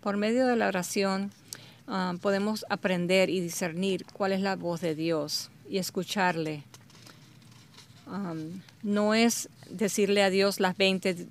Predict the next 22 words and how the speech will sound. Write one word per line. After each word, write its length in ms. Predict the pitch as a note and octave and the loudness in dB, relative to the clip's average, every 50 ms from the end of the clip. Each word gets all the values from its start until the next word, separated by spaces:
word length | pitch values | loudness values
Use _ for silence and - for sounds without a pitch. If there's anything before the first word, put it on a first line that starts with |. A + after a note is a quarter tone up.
| - - | -8 -2
cosas 360 | - G3 G3 F3+ - F#3+ F3 | 2 2 2 2 0 -4 -4
que 140 | - - F3+ | -2 -4 -4
necesito 500 | E3+ D#3+ - F3+ - - F#3+ E3 - F#3 | -4 -4 -6 -6 -6 -4 -4 -4 -2 -2
decirle 600 | F3 F3 E3 - - F#3 F3+ E3+ F3 E3+ F3+ E3 | -2 -2 -2 -2 -2 0 0 0 -2 -2 -2 -2
y 80 | - C#3 | -2 -4
que 300 | - - F3+ E3+ E3+ E3+ | -4 -2 -2 -2 -2 -2
necesito 680 | E3 E3+ F3 - - - - - E3+ D#3+ - F3 E3+ - - - - - - - | -2 -4 -6 -6 -8 -10 -8 -10 -8 -6 -6 -6 -6 -8 -12 -20 -20 -20 -12 -6
que 120 | - F#3+ | -2 -2
Él 80 | E3+ E3 | 0 0
me 80 | E3+ F3 | 0 0
ayude. 440 | F3 E3+ G3 F#3 F3 D#3 C#3+ C#3 - - - - - - - - - - - | 2 4 4 4 4 2 0 -2 -6 -10 -20 -20 -20 -20 -20 -20 -16 -10 -8
Esa 180 | A#3 - - | -4 0 0
es 120 | A#3 - - | 0 0 0
una 300 | - A3+ A3+ A3+ G#3+ G3 | 0 2 4 4 4 2
parte 300 | - - F3 D#3+ - - | 2 2 2 2 0 -2
de 60 | E3 | -2
la 60 | D#3+ D3+ | -2 -2
oración. 480 | - D3+ D#3+ - E3 D3 C#3 - A#2 - - - - - - - - - - - - - | -2 -4 -6 -6 -8 -8 -8 -10 -14 -16 -20 -20 -20 -20 -20 -20 -20 -20 -20 -14 -6 -2
La 100 | A3 A#3 | -2 -2
otra 220 | A3+ - B3+ B3 | 0 0 0 0
parte 600 | A#3+ - A#3 A3 G#3+ - - A3+ G#3+ G#3+ G#3 G#3 | 4 6 4 4 4 2 0 2 2 4 4 2
es 200 | G#3 G3+ - - | 2 0 -4 -8